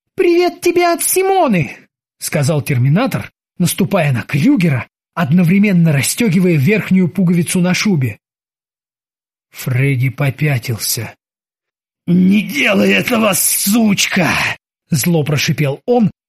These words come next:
наткнувшись задницей на колючий кустарник. "Не делай!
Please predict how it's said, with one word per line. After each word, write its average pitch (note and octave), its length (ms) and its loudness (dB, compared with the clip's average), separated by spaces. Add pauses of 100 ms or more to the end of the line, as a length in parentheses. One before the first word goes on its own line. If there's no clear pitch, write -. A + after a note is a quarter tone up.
наткнувшись E3+ 640 0
задницей D#3 680 0
на C#3+ 120 0
колючий D#3+ 400 0
кустарник. A2+ 720 -6 (580)
"Не D#3+ 320 2
делай! F#3 760 0